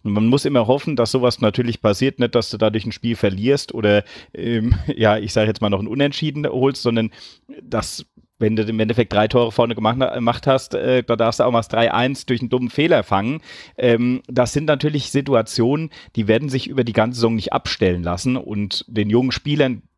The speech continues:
du willst ja, dass sie sich entwickeln und damit sie sich entwickeln, müssen sie auch Fehler machen dürfen. Äh, beim Torwart ist halt immer, dass dann meistens gleich ein Tor ist. Äh,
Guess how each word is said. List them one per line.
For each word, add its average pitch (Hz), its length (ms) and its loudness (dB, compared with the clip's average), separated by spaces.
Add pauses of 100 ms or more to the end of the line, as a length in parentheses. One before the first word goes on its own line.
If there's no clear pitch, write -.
(120)
du 95 120 -6
willst 156 320 2
ja, 110 80 4
dass 104 180 2
sie 95 80 0
sich 98 180 -2
entwickeln 104 640 0
und - 160 -10
damit 104 220 0
sie 117 60 -4
sich 110 120 -2
entwickeln, 107 420 0
müssen 110 160 -2
sie 104 80 4
auch 90 60 2
Fehler 110 320 2
machen 85 280 -6
dürfen. 90 400 -4 (480)
Äh, 101 220 2
beim 90 160 -2
Torwart 107 320 2
ist 107 80 -2
halt 110 140 0
immer, 110 140 0
dass 107 160 2
dann 104 160 -2
meistens 104 380 -2
gleich 107 280 2
ein 98 80 -10
Tor 123 240 2
ist. 156 240 0
Äh, 117 380 2